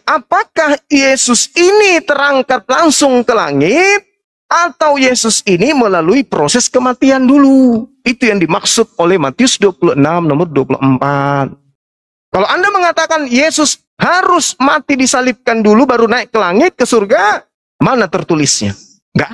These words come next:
ada kan? Tak ada. Tapi kalau dikatakan dia langsung terangkat ke langit, tertulisnya ada. Di mana? Mazmur sembilan puluh satu. Nomor sembilan, nomor delapan, nomor sebelas, nomor dua belas. Artinya Yesus terangkat ke langit tidak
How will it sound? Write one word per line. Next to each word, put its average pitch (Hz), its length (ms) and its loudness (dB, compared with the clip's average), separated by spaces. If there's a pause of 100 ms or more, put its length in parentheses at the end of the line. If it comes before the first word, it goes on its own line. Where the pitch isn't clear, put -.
ada - 80 0
kan? 359 220 -2 (420)
Tak - 120 -4 (120)
ada. 415 160 0 (320)
Tapi 330 240 -4
kalau 302 160 0
dikatakan 349 560 -2
dia 330 160 2
langsung 320 400 0
terangkat 269 400 -2
ke 254 80 0
langit, 359 320 -2
tertulisnya 277 640 0
ada. 175 160 0 (240)
Di 151 160 -2
mana? 170 320 -4 (400)
Mazmur 180 320 -2
sembilan 143 480 0
puluh 127 240 0
satu. - 240 -6 (960)
Nomor 117 400 0
sembilan, 117 720 -2
nomor 127 240 0
delapan, 110 480 -4
nomor 117 240 -2
sebelas, 135 400 -4
nomor 202 160 0
dua 370 160 2
belas. - 480 0 (880)
Artinya 440 520 -2
Yesus 349 480 0
terangkat 302 400 -2
ke - 80 -2
langit 254 320 -2
tidak 359 480 0